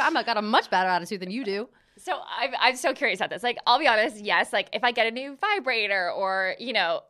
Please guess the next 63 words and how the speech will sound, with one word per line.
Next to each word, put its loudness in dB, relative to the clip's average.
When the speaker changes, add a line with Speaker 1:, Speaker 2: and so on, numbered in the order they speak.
Speaker 2:
a, -2
a -2
totally -4
lazy -6
Sunday 0
or 0
whatever, 0
Speaker 1:
Yes, 4
Speaker 2:
then 2
Speaker 1:
yes. 0
Speaker 2:
yeah, 2
I'll, 2
I'll 2
hit -4
five 2
Speaker 1:
I'm 6
Speaker 2:
or 0
Speaker 1:
not 4
Speaker 2:
six. 4
Speaker 1:
saying 6
every 4
single 0
day 6
I'm, -2
I'm, 0
ma-, 0
I'm -4
masturbating -6
five -4
times -12
a -12
day. -12
Let's -4
not 4
get 2
it -12
twisted. -8
Like, -2
I'm 4
not, 2
like, -6
that's, -8
I 0
mean, 0
you 0
know, -4
some 0
weeks, -2
who 0
knows? 8
But 12
Speaker 2:
<laughs> 0
Speaker 1:
certainly 4
not, 2
certainly 4
not 4
every -2
day. -8
Speaker 2:
How 2
do -4
you -4
achieve, -6
like, 0